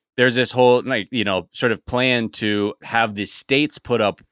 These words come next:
a quarter of this four hundred dollar payment. So they would only have to put up a hundred. The federal government comes in with the additional three hundred,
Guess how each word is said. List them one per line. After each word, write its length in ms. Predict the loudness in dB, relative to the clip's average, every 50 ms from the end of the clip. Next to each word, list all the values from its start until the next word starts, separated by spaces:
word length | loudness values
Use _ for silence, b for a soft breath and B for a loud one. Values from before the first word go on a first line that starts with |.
| _ -8
a 100 | -8 -8
quarter 580 | -8 -8 -8 -2 2 4 4 4 4 2 0 0
of 200 | 0 -2 -4 -4
this 180 | -6 -6 -6 -8
four 240 | -6 -4 -2 -2
hundred 300 | -2 -2 -4 -6 -6 -4
dollar 260 | -4 -4 -4 -4 -6 -10
payment. 500 | -8 -4 -4 -4 -4 -4 -8 -14 -18 _ _ _ _ _
So 140 | -4 -2 2
they 140 | 2 4 4
would 100 | 2 2
only 120 | 0 -2
have 100 | -2 -4
to 60 | -6
put 160 | -4 -2 0
up 140 | 0 0 0
a 60 | -2
hundred. 420 | -4 -2 -2 -2 -2 -2 -2 -4 -4
The 60 | -4
federal 280 | -4 -2 0 0 0 0
government 420 | 2 2 0 0 0 -2 -6 -6
comes 240 | -6 -6 -6 -6 -6
in 80 | -6 -8
with 80 | -6 -6
the 80 | -6 -6
additional 340 | -4 -4 -4 -4 -6 -10 -10
three 320 | -10 -10 -8 -4 -2 -2
hundred, 460 | -2 -2 -6 -10 -10 -12 -16 -18 -18